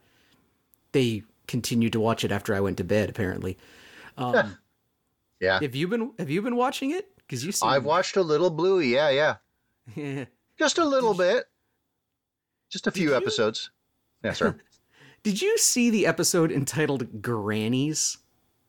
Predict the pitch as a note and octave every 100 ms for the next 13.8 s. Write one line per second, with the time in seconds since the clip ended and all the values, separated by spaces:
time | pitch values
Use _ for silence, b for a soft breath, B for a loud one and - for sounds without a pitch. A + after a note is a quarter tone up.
0 | _ - G#2 G2+ D#2+ - _ _ _ _
1 | _ _ _ _ - F3+ E3+ C#3+ C#3 C3
2 | A#2 F2+ - _ _ _ _ _ _ _
3 | _ - D#3+ F3+ D#3 A#2+ _ _ _ _
4 | _ _ _ D#3 C3+ B3+ - A3 D3 E3
5 | A#2 B2 A2 E2+ - _ _ - C3+ B2+
6 | - - D#3 D3 - F3 D#3 B3 A#3 -
7 | G#3 D#3 E3 A#2+ A#2+ A#2 A2 G#2 B2+ A#2+
8 | A#2+ A#2 - b b b b b _ _
9 | _ _ _ _ _ F#3 A#3+ G3+ - A#3
10 | G3 E3+ E3+ C#3+ D3+ D3 C3+ A2 A#2+ B2
11 | - G#2 C#3+ _ _ D#3 C#3+ D#3 C#3 D3+
12 | B2 - A#2+ B2 A2+ G#2+ - - A#2 G#2
13 | A2 G#2+ G2+ G#2+ G2 - G2